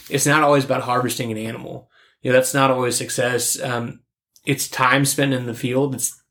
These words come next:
it's the experience. Um, you know, having those tags in your pocket and, uh, getting to walk out there and try to kill an elk in Kansas. You know, that's on my bucket list of things to do.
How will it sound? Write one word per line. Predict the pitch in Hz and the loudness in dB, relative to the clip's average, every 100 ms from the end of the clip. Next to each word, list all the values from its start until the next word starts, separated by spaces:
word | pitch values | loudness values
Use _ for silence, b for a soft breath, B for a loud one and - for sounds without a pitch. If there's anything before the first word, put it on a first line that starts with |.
| - | -8
it's | 135 - | -6 -4
the | 120 | -4
experience. | - - 127 127 139 143 - - b b b b _ | -4 -2 0 2 2 0 -4 -8 b b b b _
Um, | 123 117 113 110 135 | -4 2 2 0 -4
you | 143 | -2
know, | 127 | 2
having | 135 139 | 2 4
those | 135 127 | 2 2
tags | 139 127 131 | 2 4 2
in | 131 | 2
your | 113 | 0
pocket | 120 113 113 135 131 - _ - | 0 -2 2 2 0 -6 _ -10
and, | 139 123 117 | -8 -6 -4
uh, | 117 | -4
getting | 113 135 127 | 0 0 2
to | 123 | 0
walk | 123 127 | 0 2
out | 127 123 | 0 2
there | 127 | 2
and | 120 113 | 0 -2
try | 123 | -2
to | 139 | 2
kill | 135 | 2
an | 127 | 2
elk | 127 131 | -2 -4
in | 123 | -4
Kansas. | 117 123 127 131 - - | -4 -4 -6 -8 -12 -10
You | 117 | -6
know, | 113 113 B B B | -6 -8 B B B
that's | - 139 147 | 0 2 4
on | 139 | 4
my | 135 | 4
bucket | 131 135 135 | 6 2 2
list | 127 120 | -4 -4
of | 131 | -6
things | 131 127 123 | -4 -4 -4
to | |
do. | 113 123 131 143 | -2 2 2 2